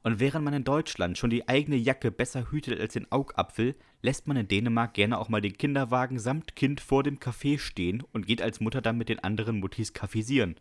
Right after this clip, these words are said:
Kein Witz. Die Gören plärren dann vor dem Café und der Wagen läuft langsam mit Regenwasser voll. Schön. Klimatisch ist es bei den Nordflensen nämlich etwa so wie bei uns.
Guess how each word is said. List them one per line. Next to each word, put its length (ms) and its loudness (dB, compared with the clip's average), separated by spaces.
Kein 320 2
Witz. 280 -2
Die 100 2
Gören 460 4
plärren 400 4
dann 180 2
vor 180 2
dem 140 0
Café 400 2
und 80 0
der 160 2
Wagen 320 4
läuft 160 8
langsam 300 4
mit 160 4
Regenwasser 480 2
voll. 320 0
Schön. 400 2
Klimatisch 580 4
ist 140 -4
es 100 -2
bei 120 6
den 180 6
Nordflensen 680 2
nämlich 280 0
etwa 240 2
so 160 0
wie 100 0
bei 120 0
uns. 400 -2